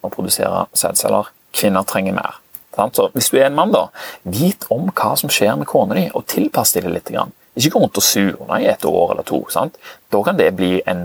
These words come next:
vane, en del av personligheten din, som det er ekstremt vanskelig å endre på.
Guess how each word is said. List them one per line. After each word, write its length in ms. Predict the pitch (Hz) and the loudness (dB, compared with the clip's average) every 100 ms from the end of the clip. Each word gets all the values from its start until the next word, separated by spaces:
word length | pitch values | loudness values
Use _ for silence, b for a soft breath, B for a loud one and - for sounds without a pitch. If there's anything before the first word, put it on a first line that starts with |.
| 87 | -4
vane, 400 | 98 92 - 101 | -2 -2 -4 -6
en 80 | 107 | 2
del 160 | 82 | 2
av 80 | 90 | 2
personligheten 600 | - - 90 101 - - | 0 -4 -2 -2 -2 -4
din, 80 | 80 | -6
som 80 | 80 | -6
det 80 | - | -6
er 80 | - | -4
ekstremt 640 | - - - 87 95 - | -4 -4 -8 -6 -6 -6
vanskelig 320 | - - - | -4 -2 -4
å 60 | 85 | -6
endre 140 | - | -4
på. 120 | - | -2